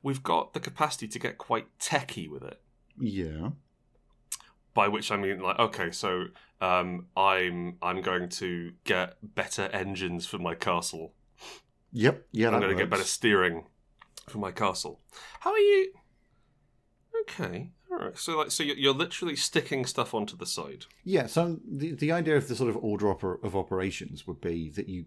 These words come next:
Speaker 2: you
Speaker 1: Mm.
Speaker 2: crash in first, knowing where you're going to attach, where you're going to dock with this castle,
Speaker 1: Mm,
Speaker 2: so
Speaker 1: and
Speaker 2: that
Speaker 1: then,
Speaker 2: you're
Speaker 1: like, and,
Speaker 2: ready
Speaker 1: like, you
Speaker 2: at
Speaker 1: make
Speaker 2: the
Speaker 1: a,
Speaker 2: door.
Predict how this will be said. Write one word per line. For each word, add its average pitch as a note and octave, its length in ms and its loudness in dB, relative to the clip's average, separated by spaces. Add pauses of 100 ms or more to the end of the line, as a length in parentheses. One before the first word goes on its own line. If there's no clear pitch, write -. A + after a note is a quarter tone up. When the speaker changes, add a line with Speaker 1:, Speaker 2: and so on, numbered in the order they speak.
Speaker 2:
you G#2 60 -2
Speaker 1:
Mm. F#2 160 0
Speaker 2:
crash B2+ 360 0
in G2 180 2
first, - 680 -6 (360)
knowing G#2 560 4
where F#2+ 220 -2
you're F2+ 180 -4
going F2+ 200 -4
to - 120 -10
attach, - 440 -6
where G2 80 2
you're E2+ 60 -6
going F#2+ 120 -2
to F2 80 -8
dock D#2+ 420 -4
with F2 160 -2
this E2+ 140 -4
castle, - 580 -4 (680)
Speaker 1:
Mm, A#2+ 280 2
Speaker 2:
so - 100 2
Speaker 1:
and - 100 4
Speaker 2:
that - 0 -
Speaker 1:
then, A#2 80 6
Speaker 2:
you're G#2+ 80 10
Speaker 1:
like, G2 120 6
and, G#2+ 40 10 (120)
Speaker 2:
ready - 40 4
Speaker 1:
like, G#2+ 100 2
you G#2+ 60 2
Speaker 2:
at A2 80 6
Speaker 1:
make G#2+ 100 4
Speaker 2:
the G#2 100 0
Speaker 1:
a, F2+ 40 0
Speaker 2:
door. F2+ 480 2